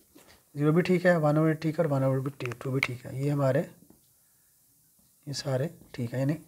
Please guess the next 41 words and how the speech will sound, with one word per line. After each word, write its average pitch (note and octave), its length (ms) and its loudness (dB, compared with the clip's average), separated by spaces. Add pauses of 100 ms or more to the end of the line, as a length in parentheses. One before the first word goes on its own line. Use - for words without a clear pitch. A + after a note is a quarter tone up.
(200)
ये D3 120 2
inverse C#3+ 280 2
हमारा C3 220 0 (120)
ठीक A2 220 -10
है। - 140 -18 (840)
फिर D#3+ 120 0
d F3+ 80 10
inverse A3 320 10
किया, G3+ 280 4 (120)
d E3+ 100 6
inverse G3 260 6
कैसे F#3+ 260 -2
किया? F3+ 260 2
Adjoint D#3+ 360 2
of E3+ 100 4
D F3 160 4
over G3 200 8
determinant D#3 380 -2
of D#3 180 -14
D। E3 100 4 (680)
Adjoint F3+ 380 4
of F#3+ 120 4
D G3 140 6
कैसे G3 300 4
है? G3+ 160 2
इन E3+ 100 -4
दोनों F3 240 2
की F#3 100 -2 (460)
change D#3 200 -6
कर F#3 120 0
दी, F3 140 4
टू F3+ 240 -2
थ्री G3 180 -2
कर G3 180 6
दिया G3 180 4
और D#3 200 -4
ये E3 100 2
क्या E3+ 140 2
हो E3+ 60 4
गया, G3 240 4 (2000)
इनके F3 400 0